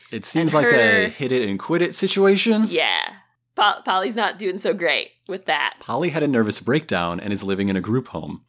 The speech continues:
Speaker 2: My favorite part,
Speaker 1: Mm-hmm.
Speaker 2: I guess, 'cause it's just so crazy, is Betty, like, during all this where she's saying all this stuff, Betty just starts, like, gripping her hands together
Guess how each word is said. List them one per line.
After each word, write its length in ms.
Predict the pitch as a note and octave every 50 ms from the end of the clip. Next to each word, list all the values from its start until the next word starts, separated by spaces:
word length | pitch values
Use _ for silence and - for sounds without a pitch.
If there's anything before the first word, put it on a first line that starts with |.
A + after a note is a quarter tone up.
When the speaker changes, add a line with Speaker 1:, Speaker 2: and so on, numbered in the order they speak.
| _
Speaker 2:
My 140 | - - A#3
favorite 640 | A#3 - - B3 A#3+ B3 B3 G#3+ A#3+ A#3 F#3+ - - - _ _ _ _
part, 440 | - - - G3+ D#3+ F3+ - - - _ _ _ _ -
Speaker 1:
Mm-hmm. 180 | B2 A2+ G2 G#2
Speaker 2:
I 140 | F2+ G2+
guess, 340 | - C#4 C4 C4+ C#4+ - -
'cause 180 | - - G#3 G#3
it's 200 | A3 - - -
just 340 | - B3+ A#3 - - - -
so 420 | - A#3+ A3+ A#3 A#3 A3 G3+ F#3 - _ _ _ _ _ _ _ _
crazy, 680 | - - - A#3 A#3 A3 A3 A3 G3 G3+ F3+ - - - - - - - - - _ -
is 120 | A3+ A3+ G3+
Betty, 420 | - G3+ G3 G#3 G#3+ A3+ A3+ A3
like, 200 | G#3+ G3 F#3+ -
during 240 | - A3+ A3 G#3+ G3
all 200 | F3+ G3 G#3 G#3
this 260 | G#3 G3+ G3 - -
where 400 | F#3 G3+ F3+ F3+ F3 E3+ E3 E3
she's 180 | - - A3 -
saying 200 | - G#3 F#3+ F#3+
all 100 | F#3 F3+
this 80 | F#3 F#3
stuff, 220 | - F#3+ F#3 F#3
Betty 200 | G3 F#3+ F#3+ G3+
just 160 | G3+ G3+ - -
starts, 240 | - F#3+ F3+ -
like, 180 | G3 E3 - B2 - _ _ _ _ _ _ _ _ -
gripping 640 | - G#3 F3+ D#3+ F#3+ G#3 A3+ - - G#3+ G#3+ G#3
her 220 | A#3 G#3+ G#3+ E3+ G#3
hands 360 | G#3+ F3 E3 E3+ G3 A3+ -
together 600 | - A#3 G#3+ A3 G#3 G#3 A3+ A3+ A#3 A#3 A#3 A#3